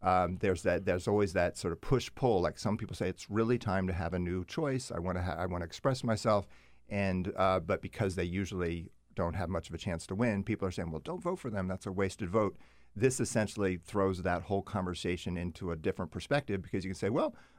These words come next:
I'm, I'm gonna vote for whom I really want, but I'm, by that decision, I'm not gonna help elect the candidate I like the least. I do have a second choice,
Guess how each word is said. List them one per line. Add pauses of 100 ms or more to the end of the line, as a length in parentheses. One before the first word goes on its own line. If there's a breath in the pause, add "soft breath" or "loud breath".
(120 soft breath)
I'm,
I'm
gonna
vote
for
whom
I
really
want, (520 soft breath)
but
I'm,
by
that
decision,
I'm
not
gonna
help
elect
the
candidate
I
like
the
least. (100)
I
do
have
a
second
choice,